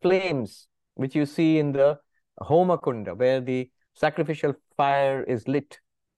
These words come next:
That's, uh, those are flames, the flickering flames there. This is, you see the poetry here. Um, last time somebody pointed out that the idea of the five fires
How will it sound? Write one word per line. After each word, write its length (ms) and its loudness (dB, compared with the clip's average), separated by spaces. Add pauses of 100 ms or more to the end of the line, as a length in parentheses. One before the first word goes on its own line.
That's, 320 -4
uh, 120 2
those 240 -2
are 120 0
flames, 480 -4
the 60 -8
flickering 420 0
flames 360 -4
there. 200 -6 (600)
This 180 -6
is, 180 -2
you 60 0
see 160 0
the 100 2
poetry 400 0
here. 200 -6 (1300)
Um, 240 -4
last 240 0
time 160 0
somebody 260 -2
pointed 400 -4
out 180 -2
that 140 -4 (520)
the 460 -2
idea 440 2
of 120 -2
the 80 -4
five 500 0
fires 540 -2